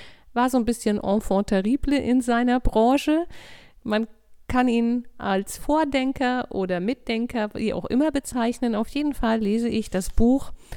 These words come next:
Wann fällt der Groschen? Zweiundfünfzig Schlüsselfragen zum eigenen Leben. Zweiundfünfzig, weil quasi für jede Woche etwas drin ist zum darüber nachdenken.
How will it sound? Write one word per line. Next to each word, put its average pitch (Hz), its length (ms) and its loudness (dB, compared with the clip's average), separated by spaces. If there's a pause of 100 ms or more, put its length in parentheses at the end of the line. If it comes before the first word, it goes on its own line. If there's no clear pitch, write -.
(220)
Wann 226 300 4
fällt 202 380 2
der 165 100 -2
Groschen? 294 640 0
Zweiundfünfzig 226 760 -2
Schlüsselfragen 185 760 -4
zum 196 160 -8
eigenen 170 460 -4
Leben. 233 480 0
Zweiundfünfzig, 214 880 -6
weil 185 140 0
quasi 175 400 -4
für - 120 -2
jede 175 360 0
Woche 185 320 -2 (440)
etwas - 460 -4
drin 214 240 0
ist 247 200 -2
zum 175 200 -4
darüber 202 380 0
nachdenken. - 840 -4